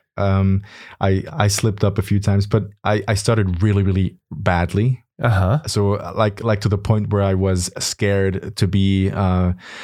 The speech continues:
Speaker 1: you know, for it to be my turn, uh, reading something out loud, uh,
Speaker 2: Wow.
Speaker 1: in, in school. So my, my, my hands got sweaty and,
Speaker 2: Yep.
Speaker 1: and I had, like, this complete panic, and I couldn't say a word, nothing,
Speaker 2: Yeah.
Speaker 1: and nothing came, came, came out of my,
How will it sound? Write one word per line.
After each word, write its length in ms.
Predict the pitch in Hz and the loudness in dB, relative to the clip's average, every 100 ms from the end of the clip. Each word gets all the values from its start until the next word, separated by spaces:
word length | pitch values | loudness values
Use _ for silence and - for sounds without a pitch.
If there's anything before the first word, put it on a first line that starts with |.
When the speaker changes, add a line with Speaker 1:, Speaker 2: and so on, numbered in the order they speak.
| - - - | -18 -12 -2
Speaker 1:
you 60 | |
know, 80 | 107 | 0
for 320 | 98 - 120 | 0 -2 0
it 80 | 104 | 0
to 80 | 110 | 0
be 140 | 101 101 | 0 2
my 240 | 101 101 | 2 0
turn, 500 | 101 110 101 98 98 | 0 0 0 0 0
uh, 300 | 101 95 92 | 0 0 0
reading 320 | 95 107 104 92 | 2 2 2 2
something 360 | 101 92 95 | 0 0 0
out 180 | 92 87 | 0 0
loud, 360 | 95 85 80 78 | 2 2 0 -2
uh, 300 | - - 107 | -8 -2 0
Speaker 2:
Wow. 680 | 123 135 135 131 107 87 - - | 2 2 2 2 2 0 -4 -4
Speaker 1:
in, 80 | 95 90 | 0 2
in 60 | 87 | 0
school. 280 | - 110 92 | 0 0 0
So 120 | 95 | 2
my, 180 | 87 87 | 2 2
my, 360 | 87 87 90 - | 0 0 0 -2
my 140 | 85 | -2
hands 300 | 82 101 104 | 0 2 0
got 140 | 98 95 | 0 -2
sweaty 540 | - 101 95 95 92 | 0 0 2 0 0
and, 140 | 87 104 | 0 0
Speaker 2:
Yep. 180 | 101 | 0
Speaker 1:
and 120 | 87 87 | 0 0
I 80 | |
had, 180 | 82 85 | 0 0
like, 240 | 87 82 - | 0 -2 -4
this 160 | - | -6
complete 600 | - 95 - 113 113 104 | -2 -2 0 0 0 0
panic, 420 | - 98 101 110 - - - - - | -2 0 2 -2 -8 -20 -16 -16 -6
and 100 | 92 | -2
I 60 | 92 | -2
couldn't 360 | - 110 101 98 | 0 0 2 2
say 180 | - | 2
a 80 | 90 | 2
word, 440 | 92 90 85 80 - | 2 2 2 0 0
nothing, 220 | 90 101 | 0 2
Speaker 2:
Yeah. 140 | 101 | 2
Speaker 1:
and 240 | 76 80 90 | 0 0 0
nothing 300 | 90 90 90 | 0 0 -2
came, 180 | - - | -4 -6
came, 220 | - 80 80 | -4 -2 -2
came 180 | 85 | 0
out 120 | 87 85 | 0 0
of 40 | |
my, 120 | 82 | 0